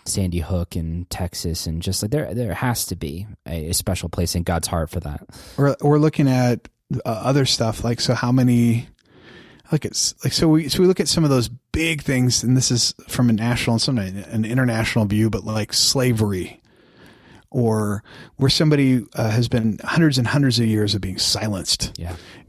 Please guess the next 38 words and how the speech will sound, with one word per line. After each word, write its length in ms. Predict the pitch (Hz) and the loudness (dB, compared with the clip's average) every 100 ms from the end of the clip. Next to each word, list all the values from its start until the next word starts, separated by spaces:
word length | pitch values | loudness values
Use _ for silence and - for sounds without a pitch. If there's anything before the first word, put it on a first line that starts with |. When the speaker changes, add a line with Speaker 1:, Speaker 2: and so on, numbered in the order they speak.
| - | -4
Speaker 2:
And 180 | 131 117 | 0 2
not 160 | 135 147 | 2 2
just 220 | 127 - | 2 2
silenced, 320 | 139 127 - | 2 2 0
but 80 | 98 | -4
abused 680 | 92 107 113 110 104 98 95 | -4 0 4 4 2 0 -2
and, 240 | 90 87 107 | -4 -6 -6
and 320 | 98 87 80 - | -4 -4 -6 -2
murdered 460 | 113 120 120 104 95 | 2 4 4 2 0
in 160 | 101 95 | -4 -4
a 40 | |
lot 120 | 90 | -4
of 80 | 95 | -6
cases 500 | - 98 - 98 - | -4 -2 0 0 0
and 180 | 87 80 | -2 -2
raped. 380 | 123 113 - - - - - - - | -2 -2 -4 -10 -12 -20 -20 -20 -4
And, 260 | 120 117 - | 0 0 2
and, 200 | 135 131 | 4 6
like, 180 | 127 117 | 4 2
there's 220 | 131 120 | 0 2
no 220 | 135 135 | 4 4
record 460 | 123 120 139 127 104 | 4 2 2 0 -2
of 140 | 92 | -4
that. 280 | 95 90 - _ _ _ | -6 -12 -14 _ _ _
Like, 120 | - - | -16 0
there's 280 | 120 113 | 0 2
nothing. 320 | 135 127 113 92 - - | 0 2 0 -2 -10 -6
Speaker 1:
Nothing. 400 | 107 92 92 87 - | -4 -4 -6 -8 -4
Speaker 2:
And 220 | 120 113 | 0 2
we 100 | 131 | 4
have 180 | 139 123 | 4 2
some, 400 | - - 160 151 | 0 4 4 2
only 260 | 139 147 170 | 2 4 4
a 60 | |
little 260 | 135 156 160 | 4 4 4
bit, 260 | 131 143 90 | 4 2 2
right? 300 | 107 131 - - - - - - | 0 0 -2 -16 -16 -18 -18 -2
And 560 | 139 131 131 127 117 | 2 4 4 4 2